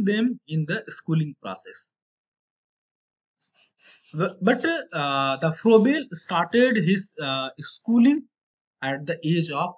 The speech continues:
ten year when, uh, his maternal uncle seen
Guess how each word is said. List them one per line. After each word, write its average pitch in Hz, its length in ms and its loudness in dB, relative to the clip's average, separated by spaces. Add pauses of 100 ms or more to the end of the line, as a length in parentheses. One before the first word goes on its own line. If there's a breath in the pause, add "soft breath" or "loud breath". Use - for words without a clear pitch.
(120)
ten 143 240 -6
year 151 320 -6
when, 170 300 -2 (420 soft breath)
uh, 117 340 -8
his 139 280 -8
maternal 190 580 0
uncle 127 460 -8 (1400)
seen 233 580 4